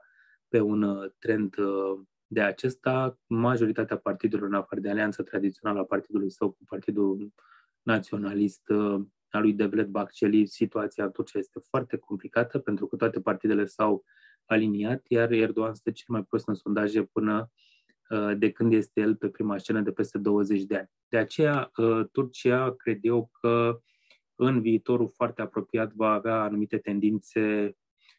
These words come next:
în care stabilitatea politică a lui Recep Tayyip Erdogan o să fie destul de amenințată. Uh, depinde cumva și de factorul extern și de relațiile internaționale, iar ceea ce a reușit să facă la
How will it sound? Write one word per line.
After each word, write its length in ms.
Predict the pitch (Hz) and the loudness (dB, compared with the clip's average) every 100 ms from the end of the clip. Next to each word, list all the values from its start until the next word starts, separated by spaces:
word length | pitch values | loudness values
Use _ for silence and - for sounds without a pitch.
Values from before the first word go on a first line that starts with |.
| _ _ | _ _
în 120 | - | -6
care 540 | 101 113 113 110 107 101 _ _ _ _ _ _ _ _ _ _ _ | -2 0 0 0 0 -4 _ _ _ _ _ _ _ _ _ _ _
stabilitatea 720 | _ 117 110 107 107 151 123 | _ -2 0 -2 0 0 0
politică 380 | 117 113 110 104 | 2 2 2 -2
a 40 | |
lui 140 | 101 104 | 0 0
Recep 260 | 101 104 | 0 -4
Tayyip 260 | - 104 98 | -2 -4 -2
Erdogan 280 | 101 104 104 | -4 -2 -2
o 40 | |
să 160 | 95 101 | -2 -2
fie 180 | - | 0
destul 400 | 104 101 - 107 | 0 0 0 0
de 460 | 101 101 101 101 98 101 - | 0 0 0 -2 -4 -8 -4
amenințată. 920 | 113 107 98 95 101 - 113 135 185 _ _ _ _ | 0 0 0 0 0 2 2 2 0 _ _ _ _
Uh, 280 | - 117 117 | 0 2 4
depinde 360 | 117 123 131 123 | 4 2 2 0
cumva 340 | - 113 117 | 0 -2 0
și 160 | 113 - | -2 -4
de 100 | 143 | -4
factorul 460 | 139 117 - 113 107 | 0 0 2 2 2
extern 380 | 101 - 113 | 0 -2 -4
și 160 | 107 - | -4 -4
de 100 | 107 | -2
relațiile 440 | 104 107 117 - | 0 0 -2 -2
internaționale, 720 | 107 98 101 95 - 120 139 131 | -2 0 -2 -4 -4 -2 2 4
iar 240 | 120 117 | 4 4
ceea 200 | - 147 | 0 0
ce 140 | 135 127 | 2 2
a 100 | 120 | 2
reușit 340 | 113 104 117 | 2 0 -4
să 120 | - | -8
facă 300 | - 113 - | -4 -4 0
la 360 | 101 107 104 | 2 2 0